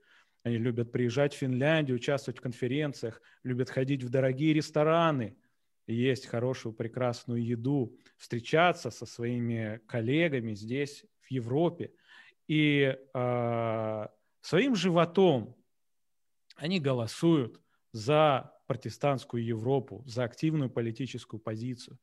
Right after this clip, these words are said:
Потому что то, что из себя представляет европейская цивилизация, западная цивилизация, это результат реформации, результат влияния библейских реформатских принципов, протестантских принципов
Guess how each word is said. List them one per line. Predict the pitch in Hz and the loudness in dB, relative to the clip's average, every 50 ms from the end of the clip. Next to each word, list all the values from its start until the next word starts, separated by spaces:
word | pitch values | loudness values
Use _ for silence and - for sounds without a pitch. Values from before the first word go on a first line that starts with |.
| _ - - - - _ _ | _ -20 -20 -20 -20 _ _
Потому | 131 131 139 151 165 165 | 0 0 2 2 2 0
что | 165 - 156 151 139 135 135 - - _ _ _ _ _ _ _ _ | 0 2 4 4 4 4 0 -4 -14 _ _ _ _ _ _ _ _
то, | 262 269 | 4 4
что | - - - | 4 4 4
из | 185 - - | 4 4 4
себя | 180 170 185 | 4 6 6
представляет | 165 - 147 - - 156 143 151 170 175 170 151 - 143 | 6 4 0 -2 0 2 4 6 6 6 6 6 4 2
европейская | 127 135 135 127 - 175 170 165 170 - 131 | 0 0 0 2 4 2 2 2 0 -2 -4
цивилизация, | 117 - - 131 127 123 123 117 147 170 175 165 170 - 120 | -4 -4 -4 -2 -2 0 2 4 4 4 4 4 2 -2 -6
западная | 110 123 156 165 160 139 123 120 117 113 | 0 2 2 2 2 0 -2 -4 -4 -4
цивилизация, | - - 123 120 120 123 110 156 170 160 165 - 120 | -6 -6 -4 -4 -4 -2 0 2 2 2 2 -2 -4
это | - 123 | -4 -2
результат | 117 123 117 123 123 117 - 151 143 - | -2 -2 -2 -2 -4 0 2 2 2 2
реформации, | 123 117 - - 120 113 120 123 135 143 135 - - - - - _ _ _ _ _ _ _ _ - | 0 -4 -4 -4 -4 -2 -2 0 0 0 0 -2 -4 -12 -20 -20 _ _ _ _ _ _ _ _ -6
результат | - 143 131 151 151 135 - 180 170 170 | -4 0 0 0 2 4 6 6 6 4
влияния | 143 131 143 147 147 143 170 180 185 170 151 143 | 2 0 0 2 4 4 4 4 4 4 2 0
библейских | 131 143 131 139 156 160 151 - - 123 110 - | 0 -2 0 2 2 2 2 0 -4 -8 -6 -6
реформатских | 127 123 - 143 135 135 147 147 127 - - 117 - - | -6 -2 0 0 0 2 2 0 -2 -4 -6 -12 -14 -4
принципов, | _ 147 160 175 175 165 170 127 117 - 117 - | _ 2 4 4 4 2 -2 -6 -8 -10 -12 -12
протестантских | - 113 104 - 110 - - - 170 170 156 - - 131 - - | -10 -10 -10 -10 -12 -8 0 2 4 4 4 0 -4 -12 -10 -6
принципов | - 135 127 113 - - - _ | -4 -2 -2 -4 -6 -10 -18 _